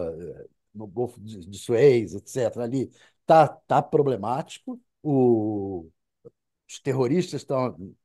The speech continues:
é, atacando petroleiros, ali é uma rota de, de petróleo. Então, vai,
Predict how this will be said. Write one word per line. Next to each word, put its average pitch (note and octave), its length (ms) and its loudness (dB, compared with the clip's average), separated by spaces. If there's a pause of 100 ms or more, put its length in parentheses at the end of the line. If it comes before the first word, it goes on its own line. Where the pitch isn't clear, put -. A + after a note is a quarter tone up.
(140)
é, F2+ 360 -10 (200)
atacando B2+ 880 0 (320)
petroleiros, E3 920 4
ali A#2+ 220 -2
é C3+ 60 0
uma B2 100 -4
rota C#3+ 520 4
de, G2+ 360 -12 (320)
de - 100 -16
petróleo. E3 760 4 (280)
Então, A3 420 0 (260)
vai, C3+ 460 2